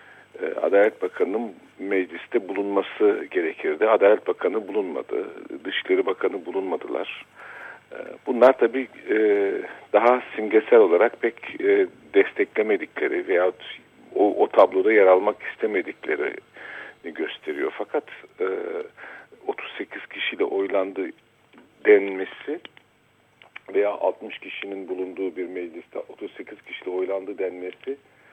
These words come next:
e, o oylamanın, e, zafiyetini ele veren bir olgu değil maalesef Fransa'daki meclis pratiklerine baktığımızda.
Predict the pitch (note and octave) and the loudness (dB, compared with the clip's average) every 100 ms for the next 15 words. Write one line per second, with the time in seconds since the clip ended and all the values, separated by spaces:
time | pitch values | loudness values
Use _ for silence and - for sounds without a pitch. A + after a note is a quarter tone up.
0 | - - - G2 G2 F#2+ G2 G2+ - - | -20 -20 -10 -4 -2 -2 -4 -8 -8 -10
1 | - - A2 A2 G#2+ - - - - - | -10 -4 -2 -2 -6 -12 -16 -16 -16 -20
2 | - - G2+ G2 G2 F#2+ G2 A2+ A#2+ B2+ | -20 -8 -4 -2 -2 -4 -6 -6 -8 -10
3 | - G#2 G2 F#2+ - G#2+ G2 - G2 - | -12 -10 -8 -10 -4 -2 -2 -6 -10 -8
4 | A2+ G#2 G2+ G2+ G#2 G2+ F#2 - G2 F#2+ | -2 0 0 0 0 -2 -6 -8 -8 -8
5 | F#2 A2+ G#2 F#2 E2 - - D#2+ E2 - | -8 -10 -10 -10 -14 -18 -8 -6 -6 -10
6 | - - - - - E2+ D#2+ - - D#2 | -14 -14 -20 -20 -10 -10 -10 -14 -14 -12
7 | E2 D#2+ D2+ - - - - - - - | -12 -12 -14 -20 -16 -14 -14 -16 -12 -12
8 | - - - - - - - | -12 -16 -18 -20 -20 -20 -20